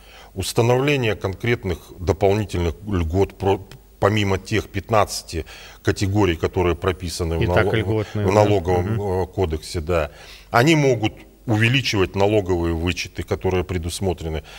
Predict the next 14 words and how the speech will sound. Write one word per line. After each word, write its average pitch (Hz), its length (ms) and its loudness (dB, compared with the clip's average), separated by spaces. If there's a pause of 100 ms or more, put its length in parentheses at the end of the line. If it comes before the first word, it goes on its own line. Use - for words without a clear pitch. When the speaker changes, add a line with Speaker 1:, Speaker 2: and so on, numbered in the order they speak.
(240)
Speaker 1:
законодательством. 85 880 -2 (540)
Фактически, - 580 0
э, 127 100 6
э, 110 1700 0
налогообложение 131 1000 2
будет, 113 460 0
переход 123 480 0
на 104 80 0
это 104 180 -2
налогообложение, 120 800 0
он 131 160 0
будет 131 300 -2
достаточно 117 600 -2
мягким, 120 520 -2